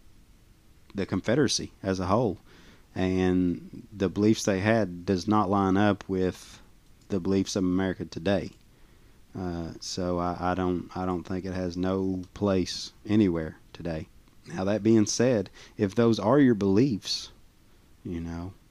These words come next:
uh, y-, you can fly that flag at your own house. But, uh, if nascar does not want you flying it at the venue that they're at, well, that's their call. They're paying for the venue.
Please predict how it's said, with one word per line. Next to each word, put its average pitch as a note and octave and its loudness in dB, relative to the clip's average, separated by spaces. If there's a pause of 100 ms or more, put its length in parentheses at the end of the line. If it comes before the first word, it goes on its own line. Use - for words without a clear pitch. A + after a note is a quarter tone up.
(140)
uh, F#2 -8
y-, F2 -12
you F2+ -6
can A2 0
fly A#2 4
that F2+ 0
flag E2 -6 (120)
at F#2 -6
your F#2 -4
own F2 -2
house. G2 -4 (580)
But, F#2 -2
uh, F2+ -2
if F2+ -4
nascar G2+ -2 (300)
does F2+ -6
not G#2 0
want G2+ -2
you G2+ 0
flying G#2 0
it F#2+ -2
at F2+ -4 (120)
the E2+ -8 (540)
venue A#2+ 2
that F#2 -4
they're F2 -4
at, G2 -4
well, F#2 -6
that's G2+ -4
their G#2 -2
call. F2 -2 (520)
They're F#2 -6
paying G2 0
for - -6
the F2+ -2
venue. F#2+ 2